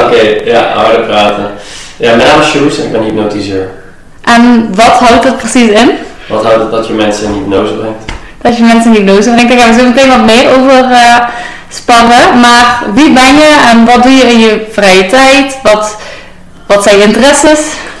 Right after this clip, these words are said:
Speaker 1: Ja, om de, ga ik even mee terugnemen naar, eh, vroeger. Ik, eh,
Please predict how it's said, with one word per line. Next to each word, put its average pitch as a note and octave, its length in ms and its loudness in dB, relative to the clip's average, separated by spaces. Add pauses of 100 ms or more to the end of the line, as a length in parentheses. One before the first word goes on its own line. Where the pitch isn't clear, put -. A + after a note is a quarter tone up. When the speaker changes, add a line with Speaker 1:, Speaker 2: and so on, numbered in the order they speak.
(460)
Speaker 1:
Ja, A#2 360 0
om A#2 160 -4
de, A2+ 340 0
ga A#2+ 80 -8
ik A2+ 80 -6
even A2 320 -4
mee G#2+ 260 0
terugnemen G#2 580 -4
naar, F#2+ 400 -2
eh, G2 60 -6 (360)
vroeger. G#2+ 560 -8
Ik, - 60 -12
eh, G#2 320 -2